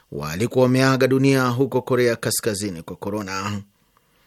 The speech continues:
Shirika la habari la serikali ya Korea Kaskazini limetangaza kuwa jana Ijumaa,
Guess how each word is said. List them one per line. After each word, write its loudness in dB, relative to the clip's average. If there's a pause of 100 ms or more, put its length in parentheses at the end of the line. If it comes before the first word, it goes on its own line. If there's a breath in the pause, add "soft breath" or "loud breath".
(360 soft breath)
Shirika -2
la 2
habari 4
la 2
serikali 2
ya 2
Korea 4
Kaskazini 2
limetangaza 2
kuwa -2 (320 soft breath)
jana 2
Ijumaa, 4